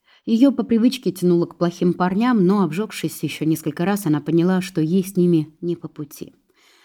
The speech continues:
Юлия тихая, не курящая, совершенно не пьющая девушка. Вечно общалась с какими-то алкашами. И вот в её жизни произошло событие, которое перевернуло всё.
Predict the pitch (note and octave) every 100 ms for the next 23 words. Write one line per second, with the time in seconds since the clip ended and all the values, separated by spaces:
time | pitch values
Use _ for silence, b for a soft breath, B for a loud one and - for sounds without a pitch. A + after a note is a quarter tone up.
0 | b b A#3+ A#3+ D3+ - - A3+ - E3+
1 | D3+ D3+ C#3+ D3 D#3 F#3 F#3 - C#3 E3
2 | D#3+ A#3 A3+ F3 E3 F3+ F#3+ - F3+ D#3+
3 | C#3 C#3 - - b b b b F3+ F#3
4 | E3+ D3+ - D#3+ E3 - D3 E3+ D#3 D3+
5 | D3+ D#3+ D#3 - C3+ D3+ D3 b b b
6 | b G3 A#3 A#3+ F3+ F#3+ G3+ F#3+ B3+ C4+
7 | G#3 D3+ D#3+ E3 F3 F#3+ F#3 F3 G3+ A#3+
8 | E3+ - D#3 G#3+ A3+ G3 D3+ C#3+ D3 D#3+
9 | F3+ E3+ E3 _ _ _ - - -